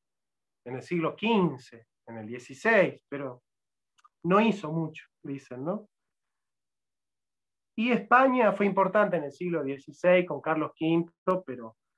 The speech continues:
en realidad la, el capitalismo surge en el dieciocho, con la revolución industrial, dice, dice Wallerstein, ¿no? Bueno, en realidad,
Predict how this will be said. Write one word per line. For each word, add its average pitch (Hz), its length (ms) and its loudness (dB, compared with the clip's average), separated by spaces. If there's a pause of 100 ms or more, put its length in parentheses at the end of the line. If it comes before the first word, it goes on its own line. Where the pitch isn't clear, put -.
(220)
en 135 160 -6
realidad 180 640 4
la, 131 300 -4
el 123 120 -10
capitalismo 165 580 -2
surge 170 340 -2
en 147 60 -4
el 135 100 -6
dieciocho, 156 760 2 (540)
con 143 140 -4
la 139 100 -4
revolución 160 560 0
industrial, 156 540 0
dice, 131 460 -14 (520)
dice 170 240 -6
Wallerstein, 135 760 0 (280)
¿no? 160 300 -6 (1700)
Bueno, 240 200 6
en 190 80 4
realidad, 220 560 2